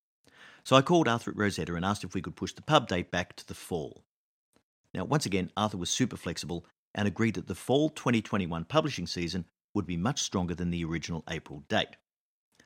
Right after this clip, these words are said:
So the contract was changed to have a delivery of the final manuscript by thirty-first of August twenty twenty,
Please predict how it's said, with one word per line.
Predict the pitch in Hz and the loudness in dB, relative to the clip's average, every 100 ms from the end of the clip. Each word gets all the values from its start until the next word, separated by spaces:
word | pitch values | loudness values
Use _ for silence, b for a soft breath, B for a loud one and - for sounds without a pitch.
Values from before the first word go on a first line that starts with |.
| _ - | _ 2
So | 160 | 2
the | |
contract | 147 156 156 156 | 6 4 4 0
was | 151 | -2
changed | - 98 92 95 - _ - | 0 2 2 0 -6 _ -8
to | 92 | -6
have | 80 | -4
a | |
delivery | 78 101 139 131 | -2 0 2 0
of | |
the | 85 | -2
final | - 147 175 127 | -2 2 4 4
manuscript | 87 85 - 90 - _ _ _ | 2 -2 -4 -6 -6 _ _ _
by | 82 | -8
thirty-first | 76 - 135 135 117 110 | -4 2 4 4 2 0
of | 87 | -2
August | 87 85 87 - | -4 -6 -8 -8
twenty | - 78 - | -8 -8 -8
twenty, | - 151 151 147 | 4 6 6 2